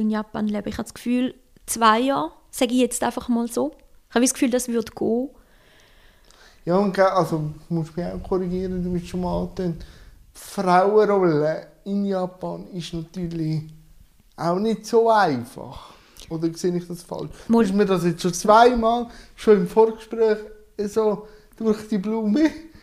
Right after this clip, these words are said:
Speaker 2: <laughs> punktiert und jetzt auch im Gespräch, rein auch von der Kunst und alles das,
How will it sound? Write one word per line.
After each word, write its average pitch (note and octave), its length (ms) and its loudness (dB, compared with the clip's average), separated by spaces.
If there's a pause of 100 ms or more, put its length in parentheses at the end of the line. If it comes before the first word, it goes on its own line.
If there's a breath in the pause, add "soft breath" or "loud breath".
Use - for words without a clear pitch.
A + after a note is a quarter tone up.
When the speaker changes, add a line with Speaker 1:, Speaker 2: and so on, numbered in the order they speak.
(120)
Speaker 2:
<laughs> - 480 -20
punktiert A#3 840 -4
und G3 200 -4
jetzt G3 180 0
auch G3+ 120 6
im F#3+ 200 -2
Gespräch, G#3 580 -4 (600)
rein F#3+ 280 0
auch F3+ 180 2
von F3+ 120 -2
der F3+ 100 -6
Kunst G3 640 -6
und G3 420 -6 (400)
alles F#3 480 0 (340 soft breath)
das, F#3 420 -2